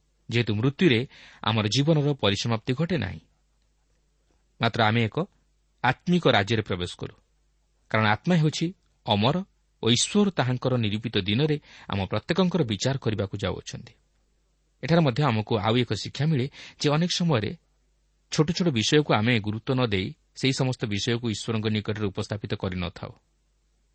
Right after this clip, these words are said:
ଆମେ ଭାବୁ ଯେ ଏହା ଈଶ୍ୱରଙ୍କୁ ଜଣାଇବା ଆବଶ୍ୟକ ନାହିଁ, କିନ୍ତୁ ସେପରି କରିବା ଉଚିତ ନୁହେଁ। ଈଶ୍ୱର ଆମର ଛୋଟ ବଡ଼ ପ୍ରତ୍ୟେକଟି ବିଷୟରେ ହସ୍ତକ୍ଷେପ କରିବା ପାଇଁ ଚାହାନ୍ତି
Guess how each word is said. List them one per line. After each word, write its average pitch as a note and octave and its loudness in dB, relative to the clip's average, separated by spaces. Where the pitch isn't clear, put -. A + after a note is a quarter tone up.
ଆମେ G#2+ -2
ଭାବୁ G2+ 0
ଯେ A2 0
ଏହା E3+ 2
ଈଶ୍ୱରଙ୍କୁ D3+ 0
ଜଣାଇବା A#2 2
ଆବଶ୍ୟକ G2 -2
ନାହିଁ, F#2+ -4
କିନ୍ତୁ A2+ -2
ସେପରି D3+ 0
କରିବା G2 0
ଉଚିତ G2 -4
ନୁହେଁ। F#2+ -10
ଈଶ୍ୱର F#3+ 2
ଆମର C3 2
ଛୋଟ B2 -4
ବଡ଼ A2 0
ପ୍ରତ୍ୟେକଟି D3+ -4
ବିଷୟରେ A#2+ 0
ହସ୍ତକ୍ଷେପ A2+ -4
କରିବା G2 -2
ପାଇଁ G#2 -6
ଚାହାନ୍ତି G2+ -10